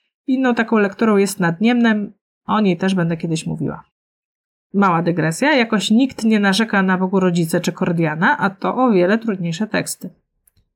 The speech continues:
No i zaiste wielką moc mają owe nowele, które tak skutecznie zniechęcają do czytania, że potem ponad pięćdziesiąt procent społeczeństwa polskiego w dorosłym życiu nie bierze do ręki ani jednej książki.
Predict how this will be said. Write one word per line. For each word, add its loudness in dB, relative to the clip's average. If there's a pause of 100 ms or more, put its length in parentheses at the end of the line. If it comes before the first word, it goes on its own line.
(360)
No 2
i 2
zaiste 2
wielką 2
moc -2
mają 0
owe -2
nowele, 0
które -2
tak 2
skutecznie -4
zniechęcają 0
do 0
czytania, 0
że 0
potem 0
ponad 0
pięćdziesiąt 0
procent 0
społeczeństwa 0
polskiego 0
w 0
dorosłym 2
życiu 0
nie 2
bierze 2
do -2
ręki 0
ani 2
jednej -2
książki. -8